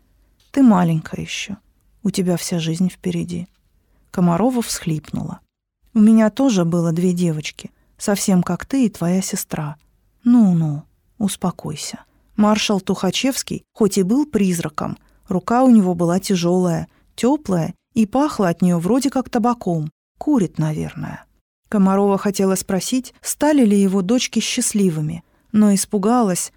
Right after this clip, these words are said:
что их тоже могли расстрелять, и вместо этого сидела молча, чуть пригнув голову. Она не привыкла, чтобы взрослые её утешали.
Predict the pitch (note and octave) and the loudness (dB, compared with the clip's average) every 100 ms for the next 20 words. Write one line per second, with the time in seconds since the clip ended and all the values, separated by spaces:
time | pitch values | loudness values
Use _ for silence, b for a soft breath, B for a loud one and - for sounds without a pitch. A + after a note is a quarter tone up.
0 | _ - - G#3+ G#3 - C4+ F#3 F#3+ G3 | _ -14 -2 0 0 0 0 2 2 2
1 | G#3 F#3+ F3+ - - G#3+ G3 D#3+ D3+ - | 2 0 0 -4 -2 0 0 -2 -8 -18
2 | _ _ _ _ A3 F#3 F#3+ F#3 - G3 | _ _ _ _ -4 2 2 0 0 -2
3 | F#3+ F#3+ F3+ - F#3 F#3 F#3 G#3 B3+ - | 0 -2 -2 -2 0 0 2 2 2 0
4 | F3 E3 b - G#3 - G3+ G3+ G#3+ G3+ | -6 -8 b -6 -6 -2 0 4 2 2
5 | G3+ E3+ D#3+ D3+ D3+ _ _ _ - A3+ | 0 0 -2 -4 -10 _ _ _ 0 4
6 | A#3+ A#3 A#3 A3+ A3 B3+ A#3+ D#3 D#3+ - | 6 6 4 2 2 2 0 -4 -6 -8
7 | - G3 F3+ E3+ E3+ F#3 A#3 - F#3 D#3+ | -4 0 0 -2 0 0 0 0 -2 -4
8 | E3 _ - G3+ G3+ G3+ F#3 - F#3+ - | -6 _ -2 0 2 0 -2 -4 -6 -6
9 | D3+ D3+ D#3+ | -8 -10 -12